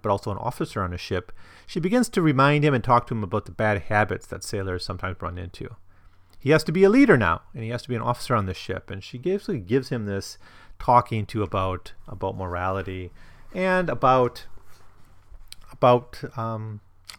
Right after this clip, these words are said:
leadership in a way. "Don't get into trouble, for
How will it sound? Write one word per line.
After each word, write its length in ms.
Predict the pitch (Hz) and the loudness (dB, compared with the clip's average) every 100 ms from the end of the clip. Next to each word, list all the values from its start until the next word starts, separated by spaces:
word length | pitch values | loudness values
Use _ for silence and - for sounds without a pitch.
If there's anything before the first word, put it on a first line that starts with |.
| - | -20
leadership 500 | 165 165 294 269 151 | -4 2 4 4 2
in 80 | 101 | 0
a 60 | 90 | -4
way. 240 | 85 101 - - _ _ _ - - - - - - _ _ - - - - - | -8 -10 -16 -20 _ _ _ -20 -20 -20 -20 -20 -20 _ _ -14 -14 -12 -18 4
"Don't 240 | 269 339 339 | 6 6 4
get 140 | 240 | 4
into 160 | 226 190 | 4 4
trouble, 480 | - 147 95 92 | 6 6 6 -4
for 320 | 107 147 151 | -4 2 2